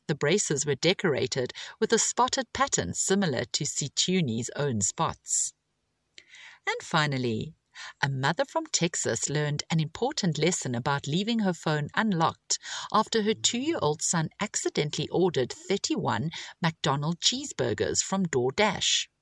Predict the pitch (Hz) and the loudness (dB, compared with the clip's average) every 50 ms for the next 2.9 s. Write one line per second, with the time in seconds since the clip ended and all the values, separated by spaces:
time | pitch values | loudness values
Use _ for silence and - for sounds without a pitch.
0 | _ _ - - - - - - _ _ - - 156 185 202 - - 330 - - | _ _ -20 -16 -16 -16 -16 -18 _ _ -4 0 0 0 0 -2 -6 -10 -6 -2
1 | - 135 151 156 - 85 67 - - - 151 139 - - - - 165 - - - | 0 0 0 0 -2 -4 -4 -4 -2 0 0 -2 -2 -4 -6 -6 -6 -6 -6 -6
2 | 285 - - 151 156 - - 143 - - - 175 208 180 139 117 82 | 0 2 2 2 2 0 -4 -6 -4 0 2 2 2 2 2 0 0